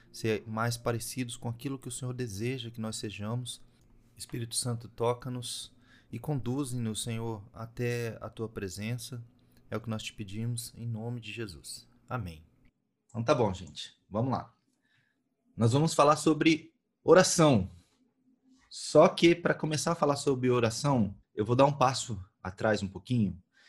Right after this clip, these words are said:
e vou falar sobre disciplinas espirituais, que esse é um tema que eu vou dizer pra vocês com bastante sinceridade, eu acho que a maioria das pessoas não conhece.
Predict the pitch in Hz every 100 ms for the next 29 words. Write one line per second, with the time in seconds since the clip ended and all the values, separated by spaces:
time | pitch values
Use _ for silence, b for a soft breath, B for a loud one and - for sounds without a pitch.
0 | b 113 120 127 123 139 123 120 - 147
1 | 160 208 220 180 - 165 151 156 117 90
2 | 95 - - 160 170 151 - 156 151 107
3 | 104 - 139 151 147 143 139 - - 143
4 | 143 156 143 156 151 143 151 151 143 143
5 | - 202 208 196 - 165 143 117 117 139
6 | 147 - 165 170 196 208 185 165 175 170
7 | - 160 - 160 160 180 208 226 190 110
8 | 110 - 113